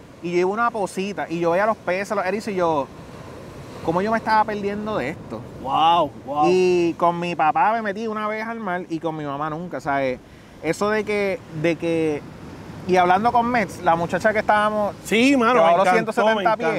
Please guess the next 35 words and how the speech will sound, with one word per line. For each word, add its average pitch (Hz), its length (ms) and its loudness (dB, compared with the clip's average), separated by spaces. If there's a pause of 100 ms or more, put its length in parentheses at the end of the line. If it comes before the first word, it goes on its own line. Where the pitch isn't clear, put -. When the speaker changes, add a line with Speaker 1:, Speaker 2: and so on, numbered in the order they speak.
Speaker 2:
encantó, 170 260 -6 (320)
de 139 100 -4
Speaker 1:
es 131 60 -4
como 240 240 0
Speaker 2:
verdad. 220 200 -6
Speaker 1:
que, 180 40 -14
"Mírate 190 560 -2
esto, 214 240 -6
nosotros 165 260 0
Speaker 2:
Mira, 190 120 0
Speaker 1:
vivimos 220 480 -2
Speaker 2:
mi 208 160 0
re-, - 0 -
Speaker 1:
rodeados". 175 380 2
Speaker 2:
mi 180 180 -4
respeto, 180 680 0
mi 196 120 -8
respeto, 170 600 -2 (640)
eh, 170 380 0
para 151 160 0
esa 160 140 -8
muchacha. 165 840 -2
Oye, 196 220 -4
me 196 80 -6
gustaría 160 400 -2
poder 220 260 -4 (140)
ver 185 240 -6
más, 190 240 -4
así 139 200 -8
que 160 120 -4
por 151 140 -8
favor, 160 260 -2
Speaker 1:
Sí, - 80 -10
sí. 127 60 -6
Speaker 2:
compárteme. 151 480 -6